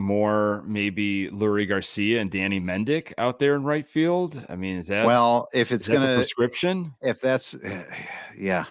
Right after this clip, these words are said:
Speaker 2: and the, and I got a fever. But,
Speaker 1: <laughs>
Speaker 2: um, it comes
Speaker 1: More
Speaker 2: at a
Speaker 1: like an
Speaker 2: good time.
Speaker 1: infection.
Speaker 2: It comes at a good time when you're playing the Orioles. So if we have to have some makeshift going on here,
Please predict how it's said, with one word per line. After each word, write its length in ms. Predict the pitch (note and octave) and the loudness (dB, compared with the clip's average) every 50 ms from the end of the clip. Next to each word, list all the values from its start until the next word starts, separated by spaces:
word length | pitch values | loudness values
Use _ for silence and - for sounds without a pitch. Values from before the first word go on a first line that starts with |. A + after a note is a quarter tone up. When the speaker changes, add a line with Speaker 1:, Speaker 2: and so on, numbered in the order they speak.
| _ - - | _ -20 -16
Speaker 2:
and 300 | - F2 F2+ F2 F#2 F#2+ | -14 -12 -14 -14 -14 -12
the, 120 | F2+ F2 - - - - | -12 -12 -12 -12 -14 -10
and 240 | G2 F2+ F2+ F2+ F2+ | -8 -6 -4 -2 -2
I 120 | F#2 F#2+ | -2 2
got 120 | G2 G2+ E2+ | 2 2 2
a 60 | E2+ | 2
fever. 420 | - - A#2+ B2 G#2 D#2 D2+ - - - - - - - - - C#3 - | 0 2 0 2 2 0 -4 -8 -10 -16 -20 -20 -20 -20 -14 -12 -2 2
But, 240 | C#3+ B2 B2 G#2+ - - - - _ | 2 2 2 2 -2 -16 -20 -20 _
Speaker 1:
<laughs> 180 | - - - | -16 -8 0
Speaker 2:
um, 600 | - A2+ G#2+ G2+ G2+ G2+ G2+ G2 F#2+ F#2+ G2 G2+ - - - - - - - | 2 4 4 6 6 4 2 2 0 -4 -6 -8 -10 -18 -18 -18 -18 -16 -10
it 240 | B2+ A#2 A2 - - | -8 -8 -8 -8 -8
comes 280 | - - C#3+ C#3+ C3 | -2 2 2 4 4
Speaker 1:
More 80 | C3+ B2+ | 4 4
Speaker 2:
at 20 | |
a 40 | B2 | 4
Speaker 1:
like 40 | A#2+ | 4
an 60 | A#2+ | 4
Speaker 2:
good 80 | A#2 - | 2 2
time. 320 | B2 A#2 A2+ A#2 A#2 A#2 | 0 2 2 2 2 2
Speaker 1:
infection. 320 | A#2+ C3 - G2+ E2 E2 E2 _ _ - | 0 0 -2 -4 -8 -10 -12 _ _ -4
Speaker 2:
It 160 | - B2 A#2+ - | -2 -2 -2 0
comes 240 | C#3 C#3 C3+ A#2+ | 0 0 2 2
at 60 | C#3 B2 | 4 4
a 60 | A#2+ | 4
good 180 | A#2+ A#2 G2+ | 2 2 0
time 300 | - A#2 A2 A2 G#2+ G#2+ | 0 -2 0 0 0 0
when 80 | G#2+ G#2 | 0 0
you're 100 | G2+ G2 | -2 -2
playing 260 | - - G2+ G2 F#2 | -4 -4 -4 -4 -4
the 80 | F2 E2 | -6 -8
Orioles. 440 | D#2 D2+ D2+ C#2 C2+ C#2+ - - - | -8 -10 -12 -12 -14 -16 -16 -14 -12
So 140 | - F2+ | -10 -10
if 120 | E2 - - | -10 -10 -10
we 120 | G2 F2+ F2+ | -10 -8 -6
have 180 | F#2+ F#2+ - | -6 -8 -8
to 200 | - G#2 F#2 F2 E2 | -6 -6 -6 -6 -6
have 180 | F2+ F2+ D2+ | -6 -8 -8
some 200 | - - F2 E2 | -8 -8 -6 -6
makeshift 480 | E2 E2+ D#2+ - - - F#2 E2+ - - | -6 -6 -8 -8 -8 -8 -8 -8 -8 -6
going 260 | F2+ E2+ E2+ E2 E2 | -6 -4 -4 -4 -4
on 200 | D#2+ D#2+ D#2+ D#2 | -4 -6 -6 -6
here, 300 | D2+ D#2+ D#2+ D#2 D2 | -8 -8 -8 -8 -10